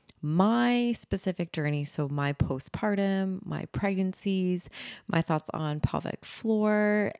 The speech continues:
and why I'm so passionate about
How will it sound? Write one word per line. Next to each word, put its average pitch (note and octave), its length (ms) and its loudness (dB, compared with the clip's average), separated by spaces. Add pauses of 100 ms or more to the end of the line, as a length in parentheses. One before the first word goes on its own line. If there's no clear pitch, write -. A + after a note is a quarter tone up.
and D#3+ 560 0 (180)
why F3 340 2
I'm F#3+ 200 2
so E3+ 340 0
passionate D3 760 -2
about D#3 500 0